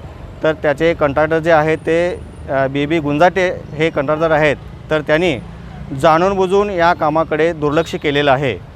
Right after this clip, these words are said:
आणि या पन्नास लाखाचा जो नि-, निधी आहे, तो त्यांनी कोणकोणत्या बाबीसाठी खर्च करणार आहे, त्याची यादी आम्हाला दिली गेली पाहिजे.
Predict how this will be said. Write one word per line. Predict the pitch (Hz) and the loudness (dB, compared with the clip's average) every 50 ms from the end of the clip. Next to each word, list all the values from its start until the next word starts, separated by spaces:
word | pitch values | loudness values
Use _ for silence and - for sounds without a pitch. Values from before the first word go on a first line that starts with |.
| - - - - | -18 -18 -14 -10
आणि | - 135 147 | -6 -2 0
या | 151 160 170 | 2 4 2
पन्नास | 165 - 156 147 156 170 175 165 | 4 2 0 0 2 0 0 0
लाखाचा | 165 160 151 165 165 151 165 160 | 0 0 0 0 0 0 0 -2
जो | 156 170 165 | 0 -2 -2
नि-, | 156 165 151 | -2 -2 -2
निधी | 139 135 139 143 160 | -2 -2 -2 2 2
आहे, | 170 156 160 156 147 123 | 4 4 4 2 2 0
तो | 113 - 156 151 | 0 -2 -4 -2
त्यांनी | 147 156 151 165 175 | 0 -2 0 0 -2
कोणकोणत्या | 170 - 160 175 190 185 190 185 175 180 | -2 -2 -2 -2 0 0 -2 0 0 2
बाबीसाठी | 165 156 151 156 160 - 165 147 - 170 156 - | 4 4 4 2 2 0 -4 -4 -4 -6 -8 -6
खर्च | - 156 139 - 160 160 156 147 - - - - - - - - | -6 -8 -4 -2 -2 -2 -2 -4 -6 -14 -18 -18 -18 -18 -6 0
करणार | 139 143 139 156 160 156 | 0 2 4 4 4 4
आहे, | 160 165 | 4 2
त्याची | 151 160 147 - 165 160 | 2 0 -2 0 0 2
यादी | 156 143 143 156 170 | 2 2 2 4 2
आम्हाला | 165 156 156 160 160 | 2 4 4 2 2
दिली | 156 147 156 156 170 | 2 0 0 0 0
गेली | 160 156 147 143 147 | 0 0 0 0 0
पाहिजे. | - 147 135 131 147 170 185 | 2 2 2 2 2 0 0